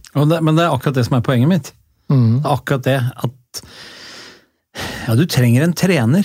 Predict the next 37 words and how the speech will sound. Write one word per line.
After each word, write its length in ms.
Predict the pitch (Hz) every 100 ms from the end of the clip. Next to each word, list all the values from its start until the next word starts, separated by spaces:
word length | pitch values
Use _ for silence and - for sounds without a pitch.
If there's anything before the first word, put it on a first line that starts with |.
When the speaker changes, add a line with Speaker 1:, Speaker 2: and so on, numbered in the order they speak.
| -
Speaker 1:
Jeg 180 | 185 165
kaller 280 | - 165 123
Speaker 2:
Mm. 60 | 160
Speaker 1:
sånn 140 | 143
som 120 | 143
det 80 | 127
her 120 | 127
trenere. 580 | - 160 135 101 120 165 - _ - - -
Og 80 | 139
så 100 | 123
hvis 120 | 143 147
jeg 100 | 127
står 360 | 135 120 147 -
og 460 | 131 135 135 135
skal 180 | 120 139
lære 160 | 131 101
meg 100 | 107
å 40 |
spille 200 | - 139 143
fotball, 420 | 131 - 170 156 _ _ _ _ _ -
og 60 | 143
jeg 40 |
får 520 | - - 131 120 147 -
ikke 220 | 120 131
skrudd 280 | - 117 120
den 200 | 120 117
ballen 300 | 107 107 120
inn 100 | 104
i, 60 | 113
i, 540 | - 120 110 113 123
i 20 | 117
mål 300 | 104 110 123
på 140 | 123 113
frisparkene 500 | 113 101 110 107 117 123
mine. 260 | 139 120 113 135
Jeg 80 |
gjør 280 | 117 120 131